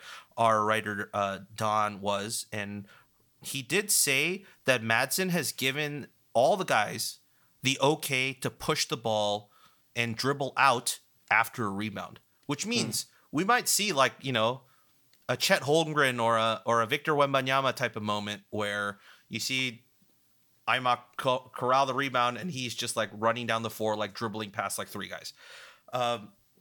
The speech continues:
Speaker 1: something that we probably would not have ever seen in Mark Madsen. Mark Madsen's probably like, "What? The big man can't dribble outside of the,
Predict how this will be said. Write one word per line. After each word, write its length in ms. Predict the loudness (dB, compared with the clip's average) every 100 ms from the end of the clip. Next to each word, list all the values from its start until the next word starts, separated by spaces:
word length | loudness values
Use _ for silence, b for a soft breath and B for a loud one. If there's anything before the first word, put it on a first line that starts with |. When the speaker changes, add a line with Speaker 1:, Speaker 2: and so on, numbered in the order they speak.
| _ _
Speaker 1:
something 320 | -6 -6 -2
that 140 | -2 -2
we 100 | 0
probably 380 | 4 4 4
would 220 | 0 0 2
not 240 | 4 4
have 100 | 2
ever 280 | 2 2 2
seen 480 | -2 -2 -4 -4 -8 -8
in 120 | -6
Mark 220 | -2 -4 -4
Madsen. 280 | -6 -6 -4
Mark 180 | -2
Madsen's 320 | -2 -4 -4 -6
probably 240 | -6 -6
like, 140 | -8 -2
"What? 300 | 0 0 -2 B B B B
The 60 | -4
big 220 | -2 0
man 160 | -2
can't 280 | -2 -2 -4
dribble 380 | -4 -4 -2 0
outside 460 | 4 4 4 4 2
of 80 | 0
the, 160 | -4